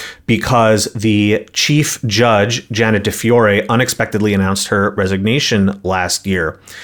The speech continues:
Now, even though every member of the court was appointed by a Democratic governor, because, uh, Andrew Cuomo had picked a number of reactionary jurists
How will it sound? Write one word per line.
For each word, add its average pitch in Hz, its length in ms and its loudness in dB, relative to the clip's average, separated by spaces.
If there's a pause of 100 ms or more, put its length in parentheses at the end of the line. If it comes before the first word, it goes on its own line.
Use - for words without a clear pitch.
(460)
Now, 117 300 2
even 175 220 2
though 165 160 4
every 131 480 2
member 120 380 2
of 104 140 2
the 98 80 -2
court 123 580 0 (300)
was 104 420 2
appointed 107 680 0
by 113 280 2
a 107 340 0
Democratic 101 640 -2
governor, 101 560 2 (240)
because, 160 460 2
uh, 123 360 4
Andrew 123 320 2
Cuomo 123 480 2
had 98 320 -2
picked - 440 -2 (320)
a 104 60 0
number 127 460 2
of 101 220 2
reactionary 107 640 0
jurists 101 800 2